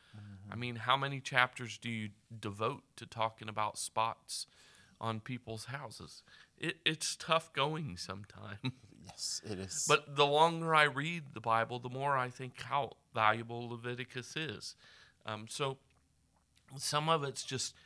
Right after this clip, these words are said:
Speaker 2: plowing through and learning it and giving time to think about all the connections throughout Scripture.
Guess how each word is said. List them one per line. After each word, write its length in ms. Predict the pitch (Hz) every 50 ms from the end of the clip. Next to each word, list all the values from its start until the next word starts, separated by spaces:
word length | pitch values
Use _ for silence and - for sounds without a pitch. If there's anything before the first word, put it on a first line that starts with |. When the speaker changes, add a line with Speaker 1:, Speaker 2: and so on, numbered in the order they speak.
| - _ _ -
Speaker 2:
plowing 440 | - - 139 139 143 147 143 139 135
through 380 | - 143 139 135 131 135 135
and 200 | 123 117 113 113
learning 380 | 120 131 139 139 135 135 131 131
it 180 | 131 131 - - -
and 260 | 110 110 110 113 110
giving 320 | 131 131 127 131 127 123
time 380 | 120 - 127 120 123 123 123 120
to 100 | - 113
think 280 | - - 143 135 135 - _ _ -
about 340 | - - 127 131 127 - - - - - - _ -
all 320 | - 131 135 139 151 156
the 100 | 139 143
connections 760 | 131 - - 123 127 131 135 135 - - 131 127 127 123 123
throughout 420 | - - - 127 123 123 123 120 -
Scripture. 540 | - - 127 123 - - - - 123 117